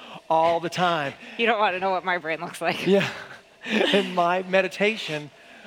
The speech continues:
Speaker 1: really helps me do that. It's like exercising the mind.
Speaker 2: Okay, so we have sleep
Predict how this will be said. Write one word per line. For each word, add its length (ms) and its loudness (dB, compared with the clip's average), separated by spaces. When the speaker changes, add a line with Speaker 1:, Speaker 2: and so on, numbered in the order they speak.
Speaker 1:
really 340 0
helps 320 0
me 80 -8
do 140 -2
that. 160 2
It's 100 -6
like 140 2
exercising 640 -2
the 80 -4
mind. 320 0
Speaker 2:
Okay, 300 2
so 160 -4
we 140 -2
have 260 4
sleep 500 -4